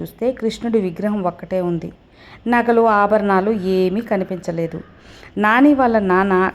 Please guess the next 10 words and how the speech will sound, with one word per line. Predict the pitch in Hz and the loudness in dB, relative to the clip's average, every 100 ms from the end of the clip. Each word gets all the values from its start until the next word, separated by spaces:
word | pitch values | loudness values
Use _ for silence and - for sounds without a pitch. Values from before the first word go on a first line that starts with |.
| - | -6
కంగారు | 175 190 190 | -2 0 0
పడి | 190 180 214 | -2 -2 0
వెళ్ళిపోయారు. | 190 180 - 175 165 160 - 175 | 0 -2 0 2 2 0 -6 -4
ఊరి | 208 214 | -4 0
ప్రజలను | 190 180 175 170 180 226 - - - - - - | -2 -2 -2 -2 -2 -2 -8 -18 -20 -20 -20 -4
గుడి | 202 247 | 2 4
దగ్గరకు | 247 226 214 208 | 4 4 0 -2
తీసుకురాగానే | - 196 - 196 196 185 190 240 302 226 185 - _ _ _ - _ 247 | -8 -8 -2 0 2 2 2 4 2 2 -2 -8 _ _ _ -20 _ 2
ఊరి | 302 330 | 2 4
ప్రజలంతా | 294 254 233 208 226 285 | 4 2 2 0 0 0